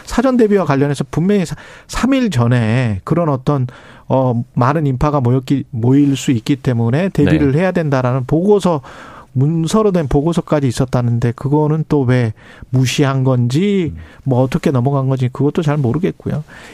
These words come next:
Speaker 1: 이임재 전 경찰서장은 원래 주요하게 등장했는데 피의자로
Speaker 2: 네.
Speaker 1: 지금은 좀 사라진 것 같습니다.
Speaker 2: 그때 구속영장을 지난
Speaker 1: 네.
Speaker 2: 오일에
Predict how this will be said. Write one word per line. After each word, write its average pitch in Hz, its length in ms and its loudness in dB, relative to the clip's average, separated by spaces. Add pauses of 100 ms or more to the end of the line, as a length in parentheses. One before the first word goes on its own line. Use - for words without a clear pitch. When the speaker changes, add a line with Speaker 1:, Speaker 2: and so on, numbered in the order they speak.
Speaker 1:
이임재 277 460 2
전 208 240 2
경찰서장은 180 1500 0
원래 147 540 2 (720)
주요하게 180 480 0
등장했는데 156 760 0
피의자로 185 720 -2
Speaker 2:
네. - 140 -4
Speaker 1:
지금은 196 360 0
좀 156 160 -2
사라진 240 360 -2
것 170 100 -2
같습니다. 131 440 -4 (500)
Speaker 2:
그때 135 220 0
구속영장을 135 1120 -2
지난 131 300 0
Speaker 1:
네. 98 80 2
Speaker 2:
오일에 110 400 -2